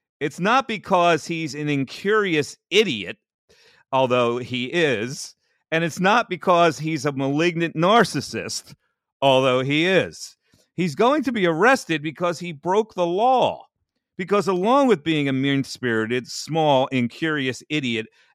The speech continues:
and malignant narcissist who is universally <laughs> disliked, he is also a criminal.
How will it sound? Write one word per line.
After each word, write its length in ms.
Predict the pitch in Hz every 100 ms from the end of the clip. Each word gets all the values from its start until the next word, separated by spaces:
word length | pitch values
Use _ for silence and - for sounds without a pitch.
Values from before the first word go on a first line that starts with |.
| -
and 180 | 135 131
malignant 600 | 135 147 180 175 156 -
narcissist 800 | 147 175 - 120 - 110 117 - - -
who 100 | 151
is 140 | 117
universally 640 | 160 196 151 170 - 160
<laughs> 0 |
disliked, 880 | 113 160 - 120 190 214 131 _ - _ _ _ -
he 140 | 226
is 140 | 233 226
also 400 | 262 - 247 220
a 80 |
criminal. 640 | - 240 302 262 160 113